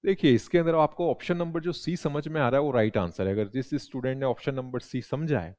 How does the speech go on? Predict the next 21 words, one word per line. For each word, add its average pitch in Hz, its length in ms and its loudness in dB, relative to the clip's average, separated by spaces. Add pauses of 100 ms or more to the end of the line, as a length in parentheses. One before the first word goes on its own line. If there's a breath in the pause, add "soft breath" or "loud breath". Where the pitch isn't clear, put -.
(160)
तो 123 60 -8
that 117 200 0
is 131 120 2
right 127 240 4
answer, 117 260 -2
सवाई 123 360 -2
माधोपुर, 123 500 -6 (280)
भरतपुर 113 540 -2 (160)
and 107 180 -6 (120)
टोंक, 117 200 -4 (220)
it 117 80 -16
is - 180 -8
right 117 180 2
answer 117 340 -2 (160)
option 110 320 -8
number 92 320 -6
C। - 200 -20 (1160)
जो 196 120 -2
खस 196 520 0
ग्रास 147 360 4
है 143 100 -4